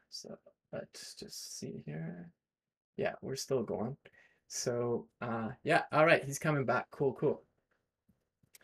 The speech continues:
Awesome. Just give it a sec here.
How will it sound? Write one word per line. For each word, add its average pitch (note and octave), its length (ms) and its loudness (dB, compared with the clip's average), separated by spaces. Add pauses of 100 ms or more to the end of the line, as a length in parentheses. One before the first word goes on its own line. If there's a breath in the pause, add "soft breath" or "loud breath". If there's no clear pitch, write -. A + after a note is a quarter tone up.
(240)
Awesome. A#2+ 360 -2 (520)
Just - 180 -4
give C#3 140 2
it B2 80 6
a A#2+ 60 2
sec A#2+ 280 0
here. E3+ 280 0